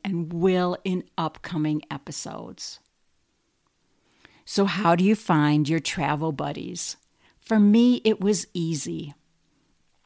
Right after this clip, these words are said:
One of the ladies at our church decided to start the group in two thousand and eight, and as I said, we still meet today.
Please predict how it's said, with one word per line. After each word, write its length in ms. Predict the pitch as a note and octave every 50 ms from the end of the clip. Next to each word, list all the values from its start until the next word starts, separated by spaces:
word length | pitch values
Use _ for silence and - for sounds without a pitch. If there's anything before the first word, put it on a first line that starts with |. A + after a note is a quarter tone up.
| _ _ _ _ _ - - _ -
One 140 | F#3+ G3
of 60 | F#3+ E3+
the 60 | F#3
ladies 320 | G3 G3+ G3+ G#3 G3+ F3+
at 100 | G3+ G3+
our 100 | G3 F3+
church 440 | F3+ - - A#3+ C4+ C4+ C4+ - -
decided 440 | - - - F3+ E3 F3 E3+ F#3 F3
to 80 | F#3+
start 300 | F3+ - - F3+ F3 E3+
the 80 | - E3
group 320 | - F#3 G3+ A3 G#3+ -
in 60 | F3 E3
two 160 | - F3+ E3+
thousand 480 | - F3+ F3+ F#3 F#3+ E3+ F#3+ F#3 F3+
and 120 | E3+ D#3+ D#3+
eight, 300 | E3 F3+ G3+ G#3 - -
and 160 | F3 D#3 D#3
as 220 | D#3+ E3+ F3+ E3+
I 80 | F3 E3+
said, 380 | E3+ - - F3 F3+ F#3+ F#3 D#3+
we 180 | E3 C#3+ C#3
still 400 | - - - - D3+ D#3+ D#3+ E3
meet 240 | E3 E3 E3 D#3+ -
today. 420 | - E3 - - - - D#3+ D#3+